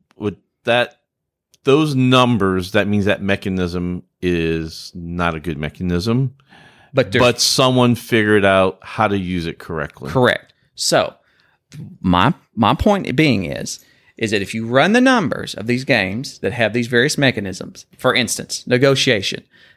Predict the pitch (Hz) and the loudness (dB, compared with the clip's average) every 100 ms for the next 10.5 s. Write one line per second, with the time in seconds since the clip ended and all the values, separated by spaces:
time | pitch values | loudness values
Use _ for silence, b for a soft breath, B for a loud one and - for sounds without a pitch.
0 | b 110 98 80 98 110 117 113 107 110 | b -4 -4 -6 -2 0 0 -2 -2 -4
1 | 110 104 104 98 101 90 90 85 87 82 | -4 -4 -6 -6 -6 -6 -6 -6 -8 -8
2 | 80 80 - _ _ _ _ 82 78 - | -10 -12 -16 _ _ _ _ -20 -20 -12
3 | - 92 87 87 87 85 95 90 107 95 | -2 0 0 -2 -2 0 -2 2 2 4
4 | 110 98 - 113 110 101 95 - - b | 2 0 -4 -2 -2 0 -2 -4 -8 b
5 | b b 117 117 123 120 123 143 117 117 | b b -2 2 4 4 2 0 0 -2
6 | 123 107 104 95 87 92 85 92 101 98 | -2 0 0 0 -2 -6 -4 -2 0 0
7 | 107 107 110 - 127 120 104 135 127 131 | 0 0 -2 -10 -4 -2 0 2 4 4
8 | 127 123 - 113 107 85 - _ 175 208 | 2 -2 -2 0 0 0 -6 _ 2 4
9 | 196 175 165 151 - _ _ _ - - | 4 4 4 2 -8 _ _ _ -12 -2
10 | 151 139 127 123 | 0 2 2 -2